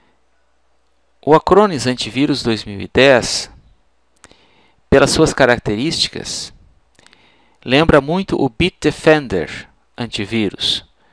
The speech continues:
Imagino que deva utilizar o mesmo motor deste. Bem, as atualizações já foram feitas. Vamos agora verificar o consumo de recursos do computador.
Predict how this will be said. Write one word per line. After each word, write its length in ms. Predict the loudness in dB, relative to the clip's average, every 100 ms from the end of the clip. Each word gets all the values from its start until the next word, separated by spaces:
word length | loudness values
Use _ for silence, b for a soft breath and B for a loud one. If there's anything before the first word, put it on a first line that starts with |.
| _ _ _ _ _ _ _
Imagino 520 | -2 0 2 0 -4
que 160 | -6 -2
deva 300 | 2 2 0
utilizar 720 | -2 -4 -6 0 6 6 4
o 60 | 2
mesmo 360 | 0 0 -2 -2
motor 440 | -2 0 0 0
deste. 560 | -2 -4 -4 -6 -6 -10 _ _ _ _ _ _ _ _ _ _ _ _ _ _ _ _ _ _ _ _ _ b b b b b b
Bem, 160 | -4
as 140 | 0 0
atualizações 1120 | 2 -2 0 0 2 0 0 -4 -8 -8 -12 _
já 160 | -12 -10
foram 240 | -10 -12
feitas. 720 | -4 0 0 0 -4 -4 -10 -14 _ _ _ _ _ _ _ _ _ _ _ B B B B B B B
Vamos 240 | -8 -2
agora 240 | 2 4 2
verificar 420 | 0 0 2 2
o 40 |
consumo 440 | 0 -4 -4 -6 -6
de 100 | -6
recursos 540 | -6 -4 -6 -6 -6
do 80 | -8
computador. 800 | -8 -8 -6 -4 0 2 0